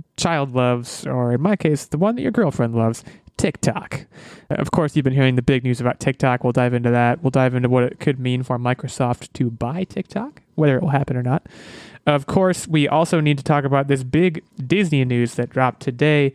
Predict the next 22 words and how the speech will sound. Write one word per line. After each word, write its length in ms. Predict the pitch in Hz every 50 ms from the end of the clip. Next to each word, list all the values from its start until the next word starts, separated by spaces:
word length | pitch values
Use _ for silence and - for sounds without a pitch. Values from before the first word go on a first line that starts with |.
| - - -
Mulan, 640 | 143 156 147 151 151 151 151 147 147 143 143 143
one 280 | - 139 139 165 208 214
of 140 | 185 151
the 100 | 131 131 - _ -
supposed 460 | - - - 127 - 165 165 151 139 127 127
tentpoles 440 | - 147 135 135 - 143 135 131 -
for 120 | - 127
Disney, 580 | 123 131 123 120 127 127 123 120 120 120 127 - -
I 100 | 151 131
think 220 | 131 277 339 -
of 100 | 147 120
this 240 | 120 120 113 - -
year, 260 | 117 113 113 117 147 - _ -
has 180 | 147 143 127
officially 460 | 131 127 - - 160 - - 156 143 139
been 200 | 139 139 127 123
moved 480 | 127 131 139 139 135 131 - - - - - - - - _ -
to 200 | - 131 123 123
streaming. 560 | - - - 135 131 127 113 110 104 107 110
But 160 | 117 117 -
there's 240 | 160 156 156 151
a, 40 | 165